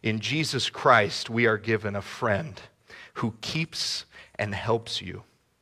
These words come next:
who meets you in your loneliness and pain of rejection and gives you a warm hug of knowing exactly what it feels like.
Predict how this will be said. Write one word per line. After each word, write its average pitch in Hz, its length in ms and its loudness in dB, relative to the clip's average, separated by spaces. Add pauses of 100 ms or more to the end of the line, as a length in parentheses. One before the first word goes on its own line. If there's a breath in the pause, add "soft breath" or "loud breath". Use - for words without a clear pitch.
(260 loud breath)
who 127 140 0
meets 135 460 0
you 156 200 2
in 131 80 2
your 117 140 2
loneliness 127 800 0 (180 loud breath)
and 107 240 -2
pain 139 400 0
of 131 140 2
rejection 110 680 2 (240 loud breath)
and 113 160 0
gives 123 180 2
you 123 140 4
a 107 80 6
warm 143 560 4 (300)
hug 107 480 2 (920 soft breath)
of 101 160 2
knowing 104 340 0
exactly 120 840 -4
what 104 240 -4
it - 120 -8
feels - 420 -12
like. - 380 -14